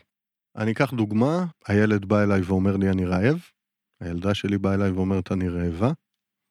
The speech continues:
"אמא, תכיני לי אוכל". ואת בדיוק בזמן פלא של, אה, זמן ספה, עם הפלאפון, באמצע סדרה.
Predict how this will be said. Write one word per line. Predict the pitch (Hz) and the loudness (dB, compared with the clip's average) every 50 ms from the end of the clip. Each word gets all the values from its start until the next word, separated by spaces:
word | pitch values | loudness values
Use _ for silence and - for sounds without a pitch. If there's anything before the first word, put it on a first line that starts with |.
| _ _ _ _ _ | _ _ _ _ _
"אמא, | 101 98 104 | -4 -4 -4
תכיני | 98 - - - - 127 131 120 | -4 -4 -6 -4 -2 -2 -2 -2
לי | 117 113 110 | -2 0 0
אוכל". | 110 104 - - 87 82 - _ _ _ _ _ _ _ _ _ _ _ _ _ - _ _ _ _ _ _ _ _ _ _ _ _ _ _ | 0 0 -2 -4 -8 -8 -8 _ _ _ _ _ _ _ _ _ _ _ _ _ -20 _ _ _ _ _ _ _ _ _ _ _ _ _ _
ואת | 107 92 90 98 101 101 101 101 107 113 120 120 | -14 -10 -4 -2 0 2 2 2 2 0 0 0
בדיוק | 113 120 120 123 127 120 110 - 113 | 0 0 2 4 2 2 2 -2 -4
בזמן | 110 110 107 104 101 95 90 101 110 120 120 104 - | 0 0 2 2 0 -2 0 0 2 2 2 0 0
פלא | - 117 127 143 151 165 165 170 175 175 151 127 | 0 2 2 2 2 0 0 0 -2 -4 -6 -8
של, | - - - - 104 98 98 98 98 95 | -12 -14 -6 -4 -2 -2 0 0 0 0
אה, | 95 98 95 95 95 95 92 92 92 92 92 90 87 | 0 0 -2 -2 -2 -2 -2 -4 -4 -4 -4 -6 -6
זמן | 85 101 107 107 | -4 -2 -2 -2
ספה, | 98 - - - - - 135 139 127 127 123 120 - | -2 -2 -6 -6 -2 0 0 0 0 -4 -6 -10 -10
עם | - 95 | -8 -8
הפלאפון, | 92 - - 123 127 127 117 - - 131 131 127 123 123 113 _ _ _ _ _ | -6 -2 0 0 0 0 -2 -2 -2 -2 0 0 -2 -6 -8 _ _ _ _ _
באמצע | 101 98 95 - - 90 | -6 -6 -6 -6 -8 -10
סדרה. | - - 87 85 85 80 | -8 -8 -10 -8 -8 -12